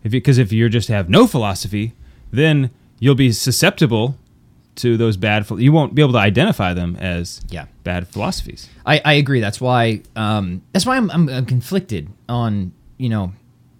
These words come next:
Speaker 2: I, a lot of times, you know, philosophers and professors will say, "You have to read everybody, right? You're not a philosopher unless you've read everybody."
Speaker 1: No, I don't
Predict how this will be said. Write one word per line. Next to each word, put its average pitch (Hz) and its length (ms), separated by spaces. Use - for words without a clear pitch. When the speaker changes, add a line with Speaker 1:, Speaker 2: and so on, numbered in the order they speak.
Speaker 2:
I, 120 360
a - 60
lot 165 140
of 131 60
times, 123 160
you 113 140
know, 87 260
philosophers 92 440
and 80 80
professors 82 400
will 73 80
say, 58 340
"You 101 140
have - 180
to - 100
read 71 220
everybody, - 720
right? 62 300
You're 113 160
not 87 200
a - 40
philosopher 90 480
unless 76 260
you've 80 160
read 71 320
everybody." 78 720
Speaker 1:
No, 101 180
I 95 120
don't 95 120